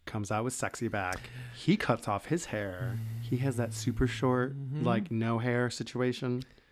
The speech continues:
Speaker 2: And he still got it.
Speaker 1: I went for that.
Speaker 2: Listen,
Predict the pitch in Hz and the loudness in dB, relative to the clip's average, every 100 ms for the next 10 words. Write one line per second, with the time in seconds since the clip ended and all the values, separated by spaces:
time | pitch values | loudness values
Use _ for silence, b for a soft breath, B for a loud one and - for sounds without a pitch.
0 | b 117 117 107 139 135 135 143 98 - | b -4 -2 -2 -2 2 4 2 0 -6
1 | - 123 117 113 101 104 98 - 147 - | 2 4 6 2 0 0 0 2 2 2
2 | 107 98 | -4 -6